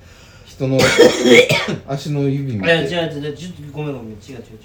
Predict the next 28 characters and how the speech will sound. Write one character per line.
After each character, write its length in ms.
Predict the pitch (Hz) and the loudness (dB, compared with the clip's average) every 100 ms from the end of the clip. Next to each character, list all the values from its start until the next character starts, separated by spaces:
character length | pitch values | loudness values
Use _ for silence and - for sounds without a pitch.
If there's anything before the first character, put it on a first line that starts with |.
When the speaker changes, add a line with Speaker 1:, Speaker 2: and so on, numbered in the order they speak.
| _ - - - - - - - - | _ -20 -20 -20 -20 -20 -20 -20 -18
Speaker 1:
こ 100 | 269 | -14
れ 60 | 269 | -8
で 80 | |
も 160 | 302 92 | -6 -6
ね、 180 | 175 170 | -6 -6
Speaker 2:
大 180 | 170 160 | -8 -12
丈 80 | 139 | -16
夫、 60 | |
大 80 | 113 | -10
丈 20 | |
夫。 40 | 175 | -6
Speaker 1:
こ 60 | |
れ 60 | 233 | -6
は 220 | 226 208 | -4 -4
で 80 | 214 | -4
も 200 | 113 78 | -6 -8
い 80 | 113 | -10
い 40 | |
で 80 | 85 | -10
す 120 | 76 | -14
よ、 80 | 82 | -18
佐 120 | 85 - | -18 -18
藤 160 | - | -20
さ 60 | - | -20
ん。 60 | - - - - - - - - - - | -20 -20 -20 -20 -20 -20 -20 -20 -20 -20
Speaker 2:
マ 100 | 139 | -18
ジ 120 | 120 | -16
で。 80 | 101 | -18